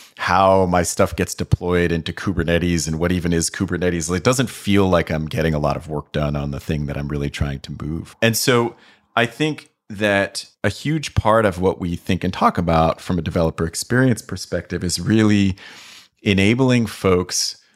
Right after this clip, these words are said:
to get the right thing done quickly. Like, I don't need to learn a bunch of other tools in order to do the thing I wanted to work on. And as the system becomes more complex, that's abstracted away from me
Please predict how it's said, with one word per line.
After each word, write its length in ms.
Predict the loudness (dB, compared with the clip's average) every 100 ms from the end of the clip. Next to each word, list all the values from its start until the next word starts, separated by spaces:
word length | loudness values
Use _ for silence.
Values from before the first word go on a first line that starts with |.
| _ _ _
to 640 | -4 0 2 2 0 -2 -6 _ _ _ -20 -18 -2
get 320 | 0 0 0
the 100 | 0
right 400 | 2 2 2 -2
thing 460 | -2 0 2 2 2
done 420 | 2 4 2 0
quickly. 600 | 0 0 0 -6 -6 -6
Like, 360 | -2 -2 -2 -4
I 80 | 0
don't 300 | 4 2 4
need 200 | 2 2
to 100 | 0
learn 340 | 0 2 4 2
a 60 |
bunch 260 | 0 -2 -2
of 100 | -2
other 280 | -2 -2 -4
tools 500 | -2 0 0 -4 -4
in 100 | -4
order 220 | -4 -6
to 140 | -6
do 200 | -4 -2
the 120 | -2
thing 200 | -2 -2
I 60 | -2
wanted 240 | -2 -4
to 100 | -6
work 240 | -4 -2 0
on. 140 | 0
And 140 | 0 0
as 240 | 0 0
the 100 | -4
system 720 | -4 -2 -4 -2 0 0 -2 -10 -20 -20 -20 -20 -20 _ -6
becomes 420 | -2 0 0 0
more 160 | 0 0
complex, 480 | -2 2 2 2
that's 200 | -2 -2
abstracted 600 | -2 -4 2 2 2 -2
away 280 | -2 0 0
from 280 | 0 -2 -2
me 260 | 0 0